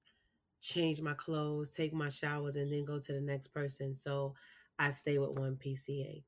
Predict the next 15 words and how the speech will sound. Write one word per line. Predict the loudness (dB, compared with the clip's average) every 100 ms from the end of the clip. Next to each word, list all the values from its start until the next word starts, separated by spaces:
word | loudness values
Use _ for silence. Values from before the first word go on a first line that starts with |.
| -8
A. | 0
I |
mean, | 2 2
one | 2 0
client, | -2 -2 -2 0
excuse | 0 0 -2
me. | -4 -8 -12 -20 -20 -20 _ _ _ _ _ _ _ _ _ _ _ _ _ 2
Some | 4 4
people | 2 2 2 0 -2 _ _ _ _ -2
do, | 0 0 0
do | 2
not | 2 2
have | -2 -2 -2 -2
that | 0 2
choice, | 2 2 0 0 -2